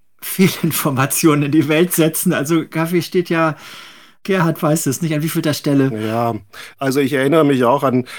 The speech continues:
Speaker 2: meine ersten Kaffeevorträge. Das ist so eine tolle Aussage, die habe ich auch am Anfang in Vorträgen in der Einleitung verwendet, aber sie stimmt nicht. Also der Pendergast hat mal ein Buch über Kaffee geschrieben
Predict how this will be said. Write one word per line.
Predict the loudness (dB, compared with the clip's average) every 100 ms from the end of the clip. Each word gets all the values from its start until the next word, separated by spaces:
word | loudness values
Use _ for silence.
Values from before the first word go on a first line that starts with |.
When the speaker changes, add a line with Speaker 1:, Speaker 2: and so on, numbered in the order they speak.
| -8
Speaker 2:
meine | -2 0 0
ersten | 0 -2 -4
Kaffeevorträge. | -4 -4 -4 0 -2 0 0 0
Das | -2 -4
ist | -8
so | -2 -2 0
eine | -2 -2 -4
tolle | -8 -4 0 0 -2 -6 -20 _
Aussage, | -4 -4 -2 -2 -2
die | -2 -2
habe | -2
ich | -2
auch | -2 -2
am | -4
Anfang | -2 -4 -4
in | -4
Vorträgen | -4 -2 -4 -2 -4 -2
in | 0 -2
der | -2 -4 -4
Einleitung | -2 0 0 -2 -4
verwendet, | -4 -4 -4 -4 -6 -10 -16 -8
aber | -4 -2
sie | -4
stimmt | -6 -4 -2 -4
nicht. | -6 -8 -10 -16 -10
Also | -6 -2 0 0
der | -4 -8
Pendergast | -6 -4 -2 -2 -2 -2 -2 -4 -8 -8
hat | -8 -4
mal | -4
ein | -2
Buch | -4 -4
über | -6 -6
Kaffee | -6 -6 -6
geschrieben | -6 -6 -4 -2 -2